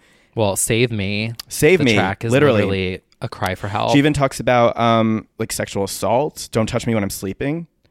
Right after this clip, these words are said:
Speaker 2: <sighs> In retrospect, a lot of things, you know, it's just justice for Kelly, truly.
Speaker 1: Yeah.
Speaker 2: In this
Speaker 1: But, like, actually,
Speaker 2: revisiting
Speaker 1: though,
Speaker 2: of Sleeping in the Nothing.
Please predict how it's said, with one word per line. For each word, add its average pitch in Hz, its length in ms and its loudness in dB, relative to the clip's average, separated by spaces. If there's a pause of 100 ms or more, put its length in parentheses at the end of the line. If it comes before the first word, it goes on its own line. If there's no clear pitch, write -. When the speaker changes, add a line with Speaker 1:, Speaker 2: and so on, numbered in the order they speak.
(160)
Speaker 2:
<sighs> - 540 -12
In 135 120 2
retrospect, 123 580 -2
a 101 40 -2
lot 101 160 2
of 104 80 -4
things, - 920 -10
you 98 120 -20
know, 92 340 -14 (320)
it's - 140 -14
just - 320 -8 (720)
justice 113 340 -4
for 104 100 -4
Kelly, 92 300 -2
truly. 95 380 -6 (280)
Speaker 1:
Yeah. 107 440 -4
Speaker 2:
In 98 140 -4
this 92 100 -4
Speaker 1:
But, 117 60 -2
like, 113 160 -2
actually, 107 140 2 (160)
Speaker 2:
revisiting 90 260 2
Speaker 1:
though, 87 180 2
Speaker 2:
of 92 120 -4
Sleeping 98 300 -4
in 90 60 -6
the 92 60 -4
Nothing. 92 440 -8